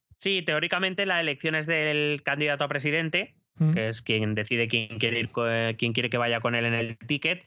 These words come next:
Speaker 2: Sí.
Speaker 1: Pero evidentemente aquí las cúpulas de los partidos sí que tienen mucho que decir. Eh, recordamos que en dos mil dieciséis, eh, el partido casi impuso a Trump a que tuviera a Mike Pence, ah, pues por ser un republicano muy tradicional.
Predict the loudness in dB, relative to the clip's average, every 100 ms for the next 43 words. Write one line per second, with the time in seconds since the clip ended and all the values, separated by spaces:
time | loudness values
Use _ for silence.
0 | -8 2 2 2 -6 -6 -4 0 0 0
1 | 0 0 -2 0 -2 0 -2 -2 -2 0
2 | 0 0 0 0 -2 0 -2 0 2 0
3 | 0 0 0 -2 -4 -6 -8 -8 -10 -6
4 | -2 0 0 0 0 0 0 0 0 0
5 | 0 0 -2 -2 0 0 -4 -8 -4 0
6 | 2 0 0 -2 0 -2 0 0 0 -2
7 | -2 0 0 0 -2 0 -2 -2 -2 -2
8 | -4 -4 -2 0 0 0 -2 -2 -2 -2
9 | -2 -2 0 0 0 0 0 -2 -2 -2
10 | -2 -6 -12 -20 -20 -20 -20 -8 -4 0
11 | 0 0 0 -2 -6 _ -2 -2 -2 -2
12 | -2 0 0 2 0 0 0 0 0 2
13 | 2 2 2 2 0 0 0 0 0 -2